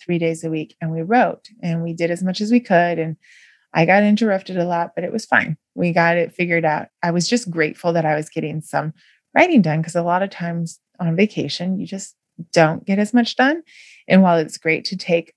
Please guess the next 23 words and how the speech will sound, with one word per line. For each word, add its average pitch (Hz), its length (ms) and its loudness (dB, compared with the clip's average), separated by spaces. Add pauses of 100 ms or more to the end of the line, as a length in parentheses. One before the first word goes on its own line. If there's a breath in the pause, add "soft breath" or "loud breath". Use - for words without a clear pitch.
a 170 80 -4
full, 165 880 0
you 170 200 2
know, 160 140 2
vacation 160 640 -4
and 151 180 -4
time 156 320 -6
off, 214 320 0 (540)
I 185 180 4
actually 180 640 0
don't - 260 -4 (380)
feel 175 420 4
great - 760 -8 (120)
mentally 165 580 2
if - 180 -10
I 156 400 -4 (300)
don't 170 220 -2
write - 480 2 (340)
for - 240 2
weeks 160 320 0
at 147 80 -8
a 151 60 -14
time. - 340 -14